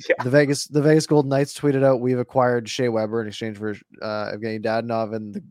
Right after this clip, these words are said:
Speaker 2: uh, Anaheim Ducks just re-, replied, "You sure?" Question mark,
Speaker 1: <laughs>
Speaker 2: uh, which I thought was fantastic.
Speaker 1: Very good.
Speaker 2: Um, and, uh,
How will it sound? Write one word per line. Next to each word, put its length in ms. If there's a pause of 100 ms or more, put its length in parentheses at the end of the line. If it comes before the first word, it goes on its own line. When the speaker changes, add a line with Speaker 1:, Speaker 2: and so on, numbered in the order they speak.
Speaker 2:
uh, 260
Anaheim 380
Ducks 260
just 200
re-, 220
replied, 600 (260)
"You 140
sure?" 440 (640)
Question 360
mark, 340 (500)
Speaker 1:
<laughs> 160
Speaker 2:
uh, 140
which 160
I 100
thought 160
was 140
fantastic. 720 (500)
Speaker 1:
Very 120
good. 80
Speaker 2:
Um, 460 (760)
and, 340
uh, 360